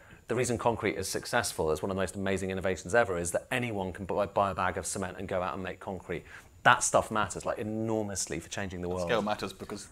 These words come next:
Speaker 2: we're, that's how we're cheap and that's how we're rich.
Speaker 1: That's, ex-, exactly.
Speaker 2: Amazing.
Speaker 1: That's why we have standard living.
Speaker 2: Great. Okay. The, um, well, not great. Like, it's all very difficult, but kind of get on, get on and solve it, everybody.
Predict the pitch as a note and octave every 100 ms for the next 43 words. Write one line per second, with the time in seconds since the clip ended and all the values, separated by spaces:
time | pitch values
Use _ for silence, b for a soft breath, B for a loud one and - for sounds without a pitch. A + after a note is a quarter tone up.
0 | - - - - - G2+ F#2+ - A2 G#2
1 | G#2 A2+ G#2 A2 - - A2 F2+ - A#2
2 | - A2+ G#2 G2+ F#2+ D#2+ - A#2 - G2+
3 | F#2 F2+ - F#2 F2 F2 C#3+ C#3 - -
4 | - E3 D3+ A#2 B2+ C3+ D#3 C#3+ C#3 C#3
5 | A#2 A#2+ G#2+ G#2 G#2 - F#2+ F#2 G#2 G#2
6 | F#2+ - - - - - - F#2+ - -
7 | B2 B2+ B2 D#3+ C#3 C3 D#3+ C3 A2+ A#2
8 | A2+ A#2+ D#3